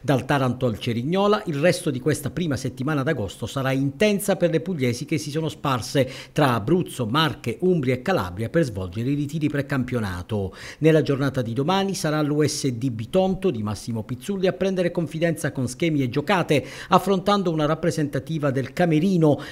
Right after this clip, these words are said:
mentre la rappresentativa umbra sarà l'avversario dell'amichevole di domenica cinque agosto.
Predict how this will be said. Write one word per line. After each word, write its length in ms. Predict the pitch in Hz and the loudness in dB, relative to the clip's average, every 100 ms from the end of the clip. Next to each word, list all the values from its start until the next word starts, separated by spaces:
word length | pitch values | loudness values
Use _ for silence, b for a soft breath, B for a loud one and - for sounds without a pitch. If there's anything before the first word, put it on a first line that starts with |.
| - | -2
mentre 300 | 139 135 127 | -2 0 0
la 80 | |
rappresentativa 760 | 123 120 120 123 123 127 147 139 | -2 -2 -2 -2 -2 -2 -2 -2
umbra 400 | 208 180 151 160 | 0 0 2 2
sarà 240 | 151 151 139 | 0 0 0
l'avversario 600 | 131 131 131 - 104 98 | 0 -2 -2 -4 -4 -4
dell'amichevole 680 | 117 135 131 127 131 131 127 | -4 -2 -2 -2 -2 -2 -2
di 100 | 123 | -2
domenica 480 | 123 123 139 139 127 | -2 0 0 0 -2
cinque 420 | - 165 143 117 | -2 -4 -2 -4
agosto. 680 | 101 92 90 - - 110 | -4 -6 -8 -12 -4 -4